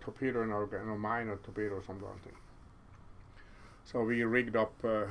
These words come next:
light. I had to rig up light, you know, and we went to look for survivals, of course, and, uh, we found parted arm. Uh, we found an arm, you know,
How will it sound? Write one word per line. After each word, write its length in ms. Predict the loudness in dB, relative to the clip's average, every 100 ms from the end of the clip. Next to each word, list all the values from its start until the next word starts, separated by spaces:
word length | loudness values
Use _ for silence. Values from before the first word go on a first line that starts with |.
| 2
light. 320 | 6 6 6 -2
I 80 |
had 180 | -2 -2
to 60 | 0
rig 220 | 0 0
up 160 | -2 2
light, 260 | 2 2 -2
you 80 | -6
know, 120 | -4
and 120 | -4 -2
we 140 | -2
went 200 | -2 -4
to 40 | -4
look 160 | -6 -6
for 160 | -8
survivals, 520 | -2 2 2 2 0 -4
of 140 | -8 -6
course, 300 | -6 -4 -6
and, 180 | -6 -8 -16 -18 -18 -14 -10
uh, 40 | -6
we 120 | -4
found 520 | -2 -2 0 -2 -4 -8 -14 -16 -18 -18 -18 -14
parted 300 | -8 -4 -2
arm. 340 | 0 -2 -2 -4
Uh, 40 | -6 -8 -10 -10
we 80 | -10
found 280 | -8 -8 -6
an 80 |
arm, 340 | -8 -8 -8 -8
you 60 |
know, 120 | -6